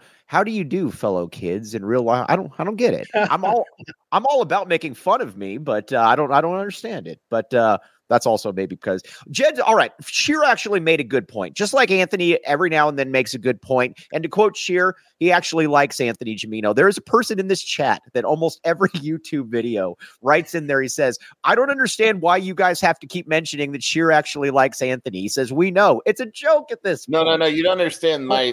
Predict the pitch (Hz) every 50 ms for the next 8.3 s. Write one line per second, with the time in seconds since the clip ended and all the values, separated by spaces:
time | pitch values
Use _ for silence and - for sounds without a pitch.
0 | - - 117 127 127 120 - 123 - - 180 185 160 170 147 135 135 123 123 131
1 | 135 123 113 - 101 101 104 117 120 113 110 101 110 110 101 87 80 69 - _
2 | _ _ _ _ _ _ _ _ _ - 135 120 117 117 135 139 127 110 113 107
3 | - - - - 135 156 165 - - 98 90 90 104 104 104 95 120 101 101 104
4 | 107 - 147 147 147 135 120 - 120 123 135 135 135 131 131 131 - - 131 127
5 | 120 - 98 95 90 - - _ - 135 151 180 185 165 160 196 208 226 233 240
6 | 240 240 - - 214 214 214 208 190 - - - 175 165 170 156 156 147 135 135
7 | 147 147 151 151 - - 156 147 143 135 127 - 143 135 127 120 113 107 - 131
8 | 135 117 104 98 92 90